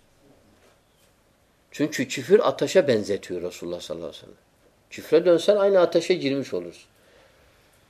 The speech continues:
İster misin? O zaman ateşe girmemek için,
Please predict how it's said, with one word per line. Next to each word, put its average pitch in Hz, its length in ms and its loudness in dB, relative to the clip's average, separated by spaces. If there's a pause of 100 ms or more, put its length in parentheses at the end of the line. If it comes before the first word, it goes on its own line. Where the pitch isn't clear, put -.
(800)
İster 262 300 12
misin? 247 380 4 (1400)
O 131 160 10
zaman 156 400 6 (720)
ateşe 131 600 4 (760)
girmemek 131 580 6
için, - 280 -14